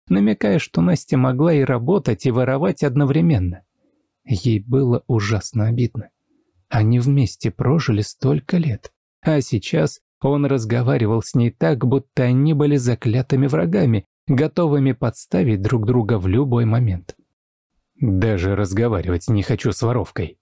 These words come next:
произнес Николай. «Пообедаю лучше в кафе». И с этими словами он ушел. Настя, убедившись, что сын находится в школе, опустилась на пол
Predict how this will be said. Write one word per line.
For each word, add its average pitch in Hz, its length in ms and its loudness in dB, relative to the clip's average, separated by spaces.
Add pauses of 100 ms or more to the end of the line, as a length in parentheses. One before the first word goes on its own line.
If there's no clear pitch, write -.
(140)
произнес 92 460 -2
Николай. 92 520 -4 (420)
«Пообедаю 95 480 0
лучше 95 240 0
в - 60 -10
кафе». - 400 -6 (400)
И 127 140 0
с - 160 -8
этими 95 300 -2
словами 104 480 -2
он 98 160 0
ушел. 110 380 -6 (800)
Настя, 135 580 -4 (360)
убедившись, 131 640 0
что - 280 -6
сын 127 340 -2
находится 92 540 -2
в - 80 -12
школе, 139 420 -4 (320)
опустилась 113 840 -2
на 135 180 2
пол 120 320 -6